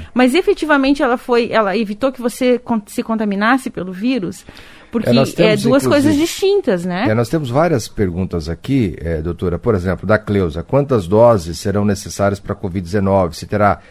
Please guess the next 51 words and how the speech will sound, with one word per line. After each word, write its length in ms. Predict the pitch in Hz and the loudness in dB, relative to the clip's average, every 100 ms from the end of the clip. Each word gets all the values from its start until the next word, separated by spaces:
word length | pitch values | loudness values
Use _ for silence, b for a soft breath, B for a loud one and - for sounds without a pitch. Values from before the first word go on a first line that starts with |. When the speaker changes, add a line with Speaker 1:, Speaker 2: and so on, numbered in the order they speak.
| b b | b b
Speaker 2:
aplica 320 | - 123 120 | -6 -4 -2
uma 140 | 113 | 0
dose 400 | 98 107 113 98 | 2 4 4 4
agora, 560 | 107 95 110 113 101 95 | -2 0 2 4 2 0
depois 280 | 98 110 101 | -2 -2 -2
uma 120 | 98 | 0
dose 300 | 101 110 101 | 2 0 0
mais 180 | 104 101 | -2 -2
pra 140 | 107 | -4
frente? 520 | - 104 117 107 - - B B B B B | -2 0 2 0 -4 -18 B B B B B
É, 120 | 104 | -8
quanto 320 | 101 180 180 - | 0 2 0 0
tempo 320 | 147 156 113 | 0 0 0
vai 180 | 127 131 | 0 2
durar 320 | 120 113 123 | 4 4 4
a, 220 | 113 110 | 2 0
a 40 | |
va-, 400 | 98 104 104 90 | -2 0 0 0
a 40 | 101 | 0
vacina? 760 | 104 98 - 139 131 104 85 - b b b | 0 -2 0 0 2 2 -2 -8 b b b
Preciso 320 | 110 135 120 | -4 -4 -2
tomar 300 | 127 123 131 | 2 4 2
todo 340 | - 120 107 | 2 0 4
ano, 380 | 117 147 135 107 | 6 6 6 2
diz 220 | 92 110 | 0 -2
aqui 240 | 110 - 120 | -2 0 2
a 120 | 107 | 4
Ellen. 520 | 117 123 110 101 92 - b b b | 4 4 4 0 -2 -10 b b b
Essas 320 | 156 - 143 | -2 0 0
respostas, 640 | 135 - 131 147 - 120 113 | 0 0 2 2 2 -2 0
elas 260 | 131 117 | 0 0
não, 240 | 113 113 107 | 0 0 0
não 140 | 117 | -2
existem 360 | 113 147 - 127 | 0 -2 0 -2
ainda? 300 | 143 120 92 | -2 -2 -2
Speaker 1:
Ainda 320 | 202 226 277 | 0 2 2
não. 160 | 208 165 | 0 0
Quanto 240 | 262 359 | 0 2
ao 60 | 359 | 4
número 400 | 277 302 254 208 | 6 6 4 0
de 100 | 190 | 0
doses, 440 | 165 165 254 247 | 2 2 2 0
vai 120 | 214 | -2
depender 400 | 202 226 214 202 | -2 -2 0 0
da 120 | 214 | -2
qual 320 | 254 - 240 254 | -4 0 0 0
tecnologia 640 | 302 285 262 254 220 240 | -2 0 2 2 2 0
que 100 | - | 0
virá 220 | 247 220 | 0 0
pro 100 | 220 | 0
Brasil, 400 | 220 226 180 143 | -2 -2 -4 -8